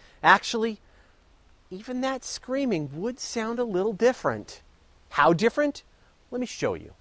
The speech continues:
First, you just need to take your helmet off for just a little sec. Just an itsy bitsy second. Here,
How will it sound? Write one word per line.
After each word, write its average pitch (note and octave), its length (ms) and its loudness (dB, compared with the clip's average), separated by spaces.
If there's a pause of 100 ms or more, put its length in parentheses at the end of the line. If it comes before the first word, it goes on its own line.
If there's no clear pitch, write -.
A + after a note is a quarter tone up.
(300)
First, C4+ 440 2 (420)
you D3+ 80 -8
just B3+ 240 0
need C4+ 80 -2
to C4 80 -6
take B3+ 200 -2
your A3 80 -2
helmet A#3+ 300 6
off D#3+ 340 10 (320)
for C#3+ 120 -6
just - 240 -2
a C4 40 0
little A#3+ 240 4
sec. - 400 2 (440)
Just - 220 -10
an D#4+ 100 0
itsy D4+ 260 0
bitsy C#4+ 300 -2
second. B2+ 400 4 (160)
Here, E3+ 260 4